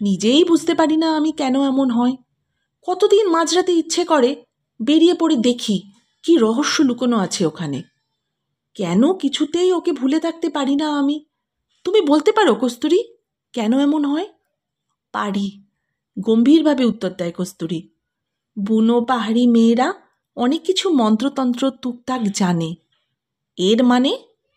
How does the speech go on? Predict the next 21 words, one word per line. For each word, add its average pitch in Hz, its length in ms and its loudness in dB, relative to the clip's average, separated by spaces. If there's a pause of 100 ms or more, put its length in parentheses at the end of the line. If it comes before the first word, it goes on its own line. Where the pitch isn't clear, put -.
(120)
এ 359 200 2
আবার 440 180 4
কি 294 180 2
একটা 226 260 0
খুশি 196 340 -2
উত্তর 160 340 -4
হলো? 156 320 -6 (840)
"ও 170 60 -4
কথা 226 280 -2
বললে 277 300 2
যে 349 160 2
হঠাৎ?" 370 460 -2 (1040)
"বললাম 330 380 4
এমনি।" 330 420 0 (720)
"চলো, 302 280 2
চলো, 147 360 -4 (640)
দেখে 247 340 -2
আসি 156 340 -6 (580)
তোমার 240 260 0 (120)
অরণ্যের 220 580 0
আত্মাকে।" 233 600 -4